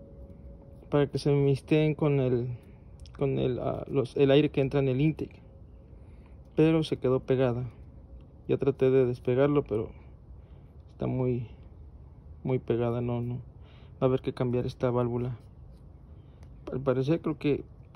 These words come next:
creo que ya la reemplazaron. Esta marca es como de, como de yonque.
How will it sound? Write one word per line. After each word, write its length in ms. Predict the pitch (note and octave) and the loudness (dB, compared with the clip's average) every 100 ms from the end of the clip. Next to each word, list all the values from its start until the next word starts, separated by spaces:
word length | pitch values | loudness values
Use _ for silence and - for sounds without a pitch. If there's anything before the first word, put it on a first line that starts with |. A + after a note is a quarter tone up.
| - | -4
creo 260 | D3+ E3+ F3+ | 0 2 2
que 80 | C3+ | 2
ya 100 | C3+ | 4
la 140 | C3+ | 2
reemplazaron. 720 | B2+ A2 A#2 G#2 C#3+ C#3 C3 | 0 -4 -6 -2 0 0 -2
Esta 180 | C3 - | -4 -2
marca 320 | C3+ C3 B2+ | -2 -2 0
es 80 | C3 | -2
como 300 | - C3+ A#2+ | -2 -4 -2
de, 160 | G2+ - - - - - - - | -4 -6 -14 -18 -20 -20 -20 -8
como 240 | B2+ A2+ | -4 -2
de 100 | A2 | 0
yonque. 420 | A#2 D3 C3+ B2+ | 2 2 0 -6